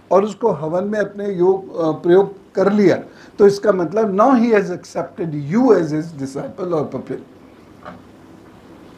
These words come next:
और नहीं ली तो फिर अब आप मायूस होकर जाइए। But in, in between he used to take lot of tests। ऐसा नहीं होता था। नालंदा का जिक्र आया अभी,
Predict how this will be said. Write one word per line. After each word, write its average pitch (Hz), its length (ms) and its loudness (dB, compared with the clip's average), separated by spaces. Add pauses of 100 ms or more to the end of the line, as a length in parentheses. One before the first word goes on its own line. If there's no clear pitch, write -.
(420)
और 165 80 2
नहीं 175 240 4
ली 247 240 2 (680)
तो 156 60 -2
फिर 151 240 0
अब 139 180 2
आप 135 180 0
मायूस 135 460 2
होकर 151 260 -6
जाइए। 120 360 -2 (460)
But 180 140 2
in, 185 280 -2 (160)
in 160 140 0
between 185 540 -2
he 170 280 -2
used - 200 -8
to 160 160 -8
take 214 240 -2
lot 151 140 0
of 202 120 -6 (180)
tests। - 680 -2 (280)
ऐसा 165 220 2
नहीं 285 180 8
होता 156 260 2
था। - 220 -8 (280)
नालंदा 165 460 2
का 185 140 -6
जिक्र 160 360 -6
आया 147 260 0
अभी, 123 280 -6